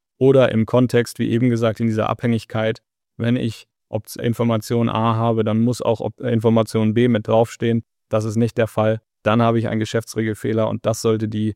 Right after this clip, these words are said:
Validierungsanwendung dann auch entsprechend, ja, melden. Und das kann ich natürlich testen, indem ich einfach mal Negativ-Testfälle erstelle. Das heißt, gezielt eine Regel breche in einer Testrechnung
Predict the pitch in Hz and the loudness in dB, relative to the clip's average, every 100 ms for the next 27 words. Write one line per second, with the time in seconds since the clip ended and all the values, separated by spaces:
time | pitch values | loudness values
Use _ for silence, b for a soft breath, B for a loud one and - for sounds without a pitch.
0 | _ 110 110 110 110 123 120 - 113 117 | _ -4 -2 -2 -2 0 -2 -2 0 2
1 | 113 110 107 107 107 107 107 - 107 104 | 2 2 0 0 -2 -6 -8 -6 -4 -2
2 | 113 101 - 107 101 104 113 127 135 120 | -2 -4 -6 -4 0 0 2 2 0 -2
3 | _ _ - 113 123 - - - 143 160 | _ _ -8 0 0 0 -10 -2 0 0
4 | - 139 143 135 - 131 - 139 127 127 | 0 0 2 0 2 0 2 0 2 2
5 | 127 127 123 120 120 120 120 120 123 131 | 2 0 -2 0 0 0 0 -2 -2 -2
6 | 123 - 123 - - - 120 - 123 120 | -4 -4 -6 -6 -14 -6 -6 -2 0 0
7 | 120 117 139 160 143 127 123 120 117 - | 0 0 2 2 2 -2 -2 -2 -4 -12
8 | - 120 - 139 139 147 127 127 123 127 | -8 -8 -4 0 2 2 2 2 2 2
9 | 120 117 117 139 - 147 147 131 127 127 | 0 0 2 0 0 -4 -2 -4 0 -2
10 | 117 131 - 123 117 131 120 | 0 -4 -4 -4 -4 -2 -2